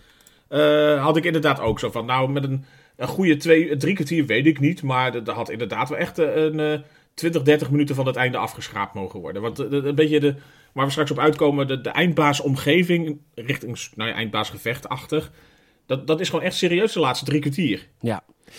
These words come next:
Speaker 2: En, oh, spoiler alert. We gaan de hele film spoilen, want wij bespreken de films natuurlijk in diepte en dat kunnen we niet spoilervrij. Dus als je No Time to Die nog moet zien, wil zien,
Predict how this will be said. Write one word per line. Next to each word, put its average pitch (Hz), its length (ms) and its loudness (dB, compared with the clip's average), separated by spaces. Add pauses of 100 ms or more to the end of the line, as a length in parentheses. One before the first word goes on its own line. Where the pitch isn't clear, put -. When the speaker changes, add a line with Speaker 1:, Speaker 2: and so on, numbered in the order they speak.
(140)
Speaker 2:
En, 208 400 2
oh, 165 160 4
spoiler 170 320 0
alert. 107 260 -2
We 123 100 -4
gaan 131 220 0
de 127 80 -2
hele 123 160 0
film 110 200 -2
spoilen, 113 380 -2
want 120 140 -4
wij 117 200 -4
bespreken 135 440 -4
de 127 80 -6
films 117 280 -4
natuurlijk 113 320 -4
in 120 140 -4
diepte 131 320 -6
en 120 80 0
dat 113 120 -4
kunnen 110 220 -2
we 107 60 0
niet 117 100 -4
spoilervrij. 107 640 -4
Dus 95 100 -10
als 113 120 -8
je 113 240 -4
No 117 160 -2
Time 113 200 -4
to 110 100 -6
Die 107 180 -2
nog 101 220 -4
moet 156 240 0
zien, 151 220 -4
wil 143 200 2
zien, 123 340 -4